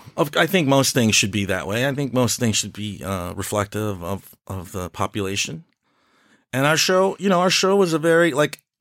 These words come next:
I, I grew up watching the show when I was little. I was, like, six. So by the time I was ten or something, I knew so much about it. I knew the way they made jokes. I knew the style. I loved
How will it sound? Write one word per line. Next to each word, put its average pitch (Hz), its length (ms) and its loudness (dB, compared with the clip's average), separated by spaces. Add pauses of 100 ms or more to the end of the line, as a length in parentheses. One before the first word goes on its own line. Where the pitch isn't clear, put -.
(260)
I, 151 180 0
I - 20 0
grew 170 160 2
up 170 100 -2
watching 131 260 2
the 117 60 4
show 117 260 2
when 107 100 2
I 101 100 2
was 98 140 0
little. 98 260 4
I 87 80 0
was, 98 120 -2
like, 107 160 -6
six. - 720 -2 (400)
So 113 360 0 (460)
by 127 120 0
the 131 80 0
time 147 220 2
I 143 120 4
was 110 300 -2 (160)
ten 107 380 0
or 85 80 -6
something, 87 440 -6 (540)
I 123 140 2
knew 127 340 4
so 123 260 2
much 117 240 2
about 90 300 0
it. - 160 -12
I 110 100 2
knew 139 280 4
the 123 100 2
way 107 180 2
they 98 160 0
made 90 220 -4
jokes. 87 340 -6
I 110 80 -2
knew 123 480 4
the 107 80 -2
style. 87 460 0
I 92 100 -2
loved 107 480 0